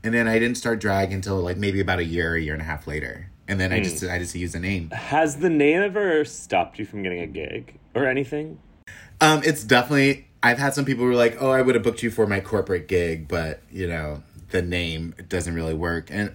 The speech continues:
Speaker 1: I, it probably has stopped in other places where people probably haven't reached out, but some people have said, like, "Oh, like, I can't do it." And I'm like, "You can just," I have backup names. 'Cause I'm like,
Speaker 2: Yeah.
Speaker 1: "You, you can go by Nikki J. You can go by,"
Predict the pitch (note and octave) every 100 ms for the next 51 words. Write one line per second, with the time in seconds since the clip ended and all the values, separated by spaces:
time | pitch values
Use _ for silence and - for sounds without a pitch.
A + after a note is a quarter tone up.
0 | - A2 C#3 D3 C#3+ A#2+ B2 G#2+ G#2 A#2+
1 | - A#2 A2 G#2 F#2+ F#2 F#2 G2+ G#2 F#2+
2 | F2 F2+ F2+ E2+ G2 F#2 F2+ - - -
3 | - F#2 F2 F2 E2 D2+ - F2 F2+ -
4 | D#2+ - - - E3 D#3+ C#3 A#2 F#2+ G2+
5 | G2 G#2+ G2+ G2 F#2+ - G#2 G2+ G2 F#2
6 | F2+ - F2+ E2 F2+ - F#2+ F2 F2+ F#2
7 | - - - D#3 F3 - - - C#3+ G3+
8 | F3 E3 - - A2 A#2+ A#2+ - C#3 C3+
9 | A#2+ G#2+ G2 A2 G#2 A2+ A2+ A2+ A#2 -
10 | - - - - - A#2 F#3 A#3+ G#3 -
11 | - - B2+ B2+ C3+ B2+ A2+ G#2 G#2 G2+
12 | F2+ A2+ C3 D3 F#3+ - - - - -
13 | A2 G2+ A2 G#2+ G#2 G2 G2+ G2 F#2+ F#2+
14 | F#2